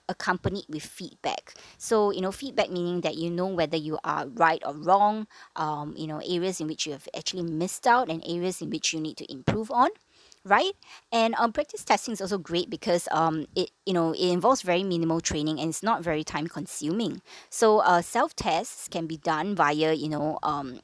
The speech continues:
flashcards or, you know, like, the summary section of the Cornell note-taking system, which I'm sure s-,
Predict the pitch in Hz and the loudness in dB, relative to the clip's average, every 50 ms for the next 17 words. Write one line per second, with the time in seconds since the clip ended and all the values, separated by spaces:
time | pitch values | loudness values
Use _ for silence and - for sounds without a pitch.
0 | _ _ - - - 175 170 - - - 190 170 170 143 - - - 95 117 131 | _ _ -10 -6 -4 -2 -2 -2 2 6 8 8 8 8 4 0 -4 -4 -4 -4
1 | 127 98 - 147 151 156 156 147 131 113 - - 160 - - - 180 175 185 196 | -4 -4 -6 -8 -8 -8 -6 -6 -6 -6 -6 -6 -6 -2 0 0 0 0 0 0
2 | 196 190 - - - - - - 175 165 165 151 139 - - 156 - - 175 170 | -2 0 0 0 0 0 0 2 2 2 2 0 -4 -6 -8 -10 -4 -2 0 2
3 | 170 170 185 190 190 - - - 185 - - 233 247 - 277 - - 320 349 349 | 2 2 2 2 -2 -4 -4 -6 -6 -4 -4 -6 -6 -6 -2 2 2 2 4 2
4 | - - 220 214 196 - - 247 240 - 254 | 2 2 2 2 2 2 2 2 2 2 -2